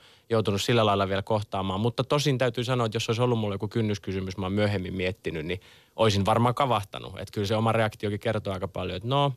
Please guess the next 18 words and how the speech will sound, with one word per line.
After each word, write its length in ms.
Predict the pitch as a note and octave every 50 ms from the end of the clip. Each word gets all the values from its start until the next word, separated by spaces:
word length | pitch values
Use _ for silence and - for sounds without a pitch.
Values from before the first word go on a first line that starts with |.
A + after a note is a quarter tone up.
| _ _ - - _ _ _ _ _ -
että, 220 | A2 A2 _ - _ _ _ _ _ _ _ _ _ _ _ _
että 100 | G2 F#2+
jotenkin 240 | A#2+ B2+ A#2 A2+ A2+
mä 80 | A#2
oon 100 | A2+ A2+
ajatellut 360 | A2 G#2+ G#2+ G2+ A2 G#2 G#2 G#2+
ensisijaisesti, 600 | A2 A2 A2+ G2+ G#2 F#2 F2+ F#2 F#2+ - - F2+
että 120 | F2+ -
semmoinen 240 | - G2 F#2 F#2 F#2+
rakastava, 540 | F#2+ F#2 - G2 G2 - - G2 F#2 F2+ F2+
hyvä 260 | G2 G2+ F#2 F#2+ F#2
parisuhde, 760 | - G2+ G2 F#2+ G2 F#2+ - - F#2 F#2+ G#2+ F#2+ F#2+ F#2 F#2+ _ _ _ _ _ _ _ _ _ -
jossa 200 | F#2+ - - G2
kaikki 300 | - F#2 F#2 _ - F#2+
on 80 | F#2
kohdallaan, 500 | - F#2+ F#2+ G2+ F#2+ F#2 F#2 F2+ F2+ F2
ja 60 | E2+
sitten 380 | F#2+ - G#2+ - - G#2 G2 -